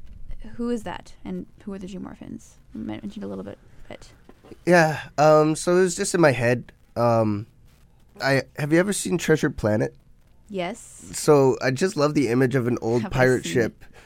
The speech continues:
Speaker 2: flying through space, or, uh, like, the old Peter Pan. So I always had that image, like, deep in the recesses of my mind. And so, uh, when it came time to, like, I wrote a song, um,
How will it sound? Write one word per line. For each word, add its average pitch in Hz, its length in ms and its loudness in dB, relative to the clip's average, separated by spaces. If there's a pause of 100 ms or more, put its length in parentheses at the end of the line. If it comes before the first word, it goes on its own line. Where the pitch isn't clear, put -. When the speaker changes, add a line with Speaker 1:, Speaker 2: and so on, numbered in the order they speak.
(120)
Speaker 2:
flying 123 400 2
through 123 180 -2
space, 110 440 -4
or, 127 560 6
uh, 110 280 2
like, 104 240 -2
the 113 120 0
old 107 180 -2
Peter 107 240 0
Pan. 95 420 0 (880)
So 131 180 -2
I 123 100 4
always 185 260 6
had 151 200 2
that 131 180 0
image, 120 520 -2
like, 104 340 -6 (380)
deep 131 300 4
in 120 100 2
the 113 80 2
recesses 113 500 -2
of 107 160 -12
my 120 120 -6
mind. - 440 -12 (840)
And 120 200 2
so, 120 440 4
uh, 113 360 6
when 113 180 2
it 110 40 -2
came 127 200 0
time 123 280 2
to, 123 120 -2
like, 107 380 -2 (640)
I 127 120 6
wrote 143 380 8
a 123 80 0
song, 107 760 4 (340)
um, 104 580 2